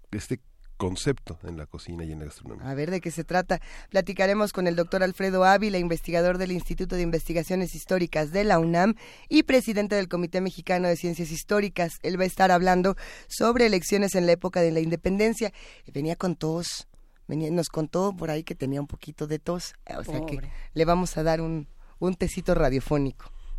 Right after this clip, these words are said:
Speaker 1: Sí, en, en los setenta, cuando se hizo la ley de Lina, se decía que México era una zona arqueológica,
Speaker 2: Sí.
Speaker 1: todo México. Ahora es una gran fosa, ¿no?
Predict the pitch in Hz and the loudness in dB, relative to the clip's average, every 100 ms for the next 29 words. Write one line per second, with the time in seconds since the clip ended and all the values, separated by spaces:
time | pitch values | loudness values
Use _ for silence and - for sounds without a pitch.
0 | - - 92 92 - - 107 104 101 101 | -6 -4 -4 -4 -10 -10 -4 -2 -2 -4
1 | 101 98 104 120 131 107 92 113 120 104 | -4 -4 -4 -4 -2 -2 -2 -4 -2 -2
2 | 98 101 95 110 110 92 90 98 95 92 | 0 -2 -2 -2 -2 -4 -8 -8 -8 -8
3 | 104 - 101 95 113 104 - 87 101 156 | -8 -4 -2 0 0 -4 -4 -6 -6 -4
4 | - 123 - - - 104 101 101 98 98 | 0 2 2 -2 -2 -4 -4 -6 -10 -12
5 | - - - - 101 101 107 - 110 98 | -14 -18 -18 -6 -2 0 0 -2 -2 -2
6 | 101 - 113 - 107 - 127 202 | -2 -4 -8 -8 -10 -10 -8 -8